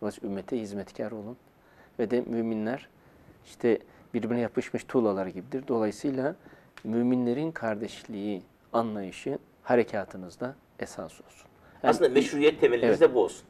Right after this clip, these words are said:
Speaker 1: Evet, ilkeyi ders veriyor.
Speaker 2: O birlik ve beraberlik.
Speaker 1: Bu anlamda da yani bütün kanaat önderlerinin, alimlerin,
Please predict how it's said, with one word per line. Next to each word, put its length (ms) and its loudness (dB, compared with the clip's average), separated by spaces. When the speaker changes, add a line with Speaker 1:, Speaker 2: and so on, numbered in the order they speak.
Speaker 1:
Evet, 180 -2
ilkeyi 420 -6
ders 300 -8
veriyor. 220 -4
Speaker 2:
O 40 -12
birlik 320 2
ve 140 8
beraberlik. 440 8
Speaker 1:
Bu 100 12
anlamda 520 6
da 160 -6
yani 260 -4
bütün 240 -4
kanaat 420 0
önderlerinin, 840 -2
alimlerin, 840 0